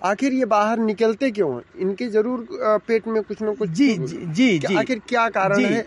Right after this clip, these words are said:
Speaker 1: आपका सीधा सीधा आरोप है कि गौशालाओं
Speaker 2: जी,
Speaker 1: की
Speaker 2: जी।
Speaker 1: अनदेखी और उनकी लापरवाही से किसानों को यह खामियाजा
Speaker 2: जी,
Speaker 1: भोगना
Speaker 2: जी,
Speaker 1: पड़
Speaker 2: जी,
Speaker 1: रहा
Speaker 2: जी,
Speaker 1: है।
Speaker 2: बिल्कुल।
Speaker 1: आपका सीधे सीधा कहना लग रहा है
Speaker 2: बिल्कुल,
Speaker 1: जी।
Speaker 2: बिल्कुल, बिल्कुल,
Speaker 1: तो
Speaker 2: ये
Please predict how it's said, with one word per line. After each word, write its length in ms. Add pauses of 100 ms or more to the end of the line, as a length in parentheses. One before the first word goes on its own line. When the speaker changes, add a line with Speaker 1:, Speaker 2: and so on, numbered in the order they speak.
(140)
Speaker 1:
आपका 340
सीधा 280
सीधा 280
आरोप 440
है 120
कि 120
गौशालाओं 640
Speaker 2:
जी, 140
Speaker 1:
की 140
Speaker 2:
जी। 100
Speaker 1:
अनदेखी 340
और 260 (300)
उनकी 220
लापरवाही 680
से 280
किसानों 420
को 140
यह 140
खामियाजा 500
Speaker 2:
जी, 240
Speaker 1:
भोगना 240
Speaker 2:
जी, 60
Speaker 1:
पड़ 100
Speaker 2:
जी, 160
Speaker 1:
रहा 100
Speaker 2:
जी, 80
Speaker 1:
है। 60
Speaker 2:
बिल्कुल। 360
Speaker 1:
आपका 220
सीधे 260
सीधा 240
कहना 180
लग 60
रहा 180
है 60
Speaker 2:
बिल्कुल, 340
Speaker 1:
जी। 60
Speaker 2:
बिल्कुल, 360
बिल्कुल, 360
Speaker 1:
तो 60
Speaker 2:
ये 200